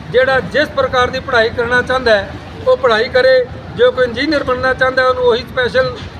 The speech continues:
ਪੜ੍ਹਾਈ ਕੀਤੀ ਜਾਏਗੀ। ਡਾਕਟਰ ਬਣਨਾ ਚਾਹੁੰਦਾ ਹੈ, ਆਈ ਪੀ ਐਸ, ਆਈ ਏ ਐਸ ਅਫਸਰ, ਕੁਝ ਵੀ ਬਣਨਾ ਚਾਹੁੰਦਾ ਹੈ, ਉਹੀ ਪੜ੍ਹਾਈ ਸਪੈਸ਼ਲ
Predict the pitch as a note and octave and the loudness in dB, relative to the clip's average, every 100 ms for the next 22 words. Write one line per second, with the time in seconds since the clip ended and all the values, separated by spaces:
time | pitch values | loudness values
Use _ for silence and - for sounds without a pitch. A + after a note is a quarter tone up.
0 | - A#3+ A3+ A3 - B3 C4+ B3 B3 B3+ | -12 -2 0 0 -4 -10 -4 0 2 2
1 | B3+ B3 G#3+ A3+ - C4 B3 A#3+ B3 B3 | 0 -6 -2 -2 -2 -4 -2 0 -2 -2
2 | B3 A#3+ A#3 A#3 B3 C4 B3 A#3 B3 A3 | -4 -2 0 0 0 0 -2 -2 -2 -2
3 | B3+ B3+ A#3+ A#3 A#3 A#3+ B3 A3+ - - | 0 0 0 -4 -6 -4 -2 -4 -8 -14
4 | - - D4 D#4+ D4+ C#4+ B3 B3+ B3+ B3+ | -14 -8 -4 -2 -2 -2 -2 0 0 0
5 | B3 A#3+ A#3 - - - B3+ C4 C4 A#3+ | 0 0 -2 -8 -14 -2 2 2 0 0
6 | A3+ - A3+ A3+ | 0 0 -4 -2